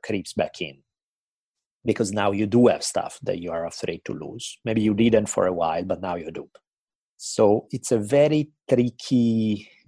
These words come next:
game because, uh, the better our lives get, the more you have reasons to fear.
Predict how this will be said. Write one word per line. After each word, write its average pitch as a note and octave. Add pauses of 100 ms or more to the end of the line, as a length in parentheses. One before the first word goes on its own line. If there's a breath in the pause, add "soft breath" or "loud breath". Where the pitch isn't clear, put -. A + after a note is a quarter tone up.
game F#2+ (100)
because, F#2+
uh, F#2 (120)
the G2+
better A2
our C3+
lives C#3
get, D3 (880)
the A2
more A2+
you G#2+
have G2
reasons G#2
to G#2
fear. E2